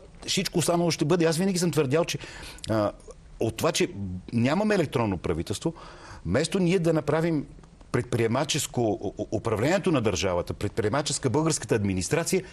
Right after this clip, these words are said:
ние администрирахме българския бизнес. Ние бюрократизирахме българския бизнес. Трябва да ви кажа, че е смайващо.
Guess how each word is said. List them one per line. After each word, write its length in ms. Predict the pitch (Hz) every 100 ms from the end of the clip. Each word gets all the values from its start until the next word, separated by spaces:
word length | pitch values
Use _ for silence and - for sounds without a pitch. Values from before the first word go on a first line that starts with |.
| - 151
ние 240 | 190 233
администрирахме 760 | 185 202 190 - 190 185 160 170
българския 420 | 170 151 - 151
бизнес. 380 | 139 - - - -
Ние 180 | 175 233
бюрократизирахме 840 | 180 202 175 196 196 175 190 185 170
българския 460 | 170 147 - 131 127
бизнес. 240 | 131 - - - 180 175 - - - - - - -
Трябва 200 | 175 208
да 60 | 190
ви 60 |
кажа, 240 | 208 190 185
че 120 | 175
е 40 |
смайващо. 540 | 156 175 190 180 -